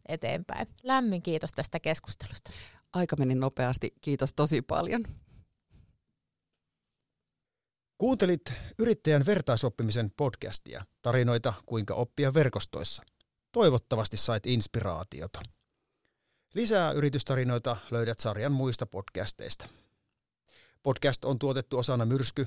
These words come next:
Speaker 3: yritysten muutoskyvykkyys, vihreä siirtymä ja digitalisaatio Länsi-Suomessa hanketta. Hanke rahoitetaan React E U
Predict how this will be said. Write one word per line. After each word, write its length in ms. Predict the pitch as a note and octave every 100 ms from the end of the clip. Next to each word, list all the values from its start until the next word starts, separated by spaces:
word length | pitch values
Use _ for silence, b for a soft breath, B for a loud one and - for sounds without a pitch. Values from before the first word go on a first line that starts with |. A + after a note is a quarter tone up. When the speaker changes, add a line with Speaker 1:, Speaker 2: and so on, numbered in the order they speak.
| -
Speaker 3:
yritysten 500 | A2+ A2 G#2 - F2+
muutoskyvykkyys, 920 | A#2+ C3 A#2 - A#2 A2+ - A2+ G#2 G#2+
vihreä 340 | G2 F#2+ F#2
siirtymä 540 | - B2 A#2 B2+ B2+ A#2+ -
ja 240 | A#2 G2+
digitalisaatio 920 | A2 G#2 - G2 F#2+ C#3 B2+ C3 C3 G#2+ - _
Länsi-Suomessa 680 | A2 F#2+ D#3+ G#3+ D#3 A#2+ A#2+
hanketta. 600 | G#2+ G2 F#2 - _ - - - b b b b b b b b b
Hanke 260 | A3+ E3
rahoitetaan 680 | D#3 D#3 C#3+ C3 B2+ B2 B2 -
React 460 | C3 B2 A#2+ -
E 140 | A#2+ A#2+
U 280 | A#2+ A#2+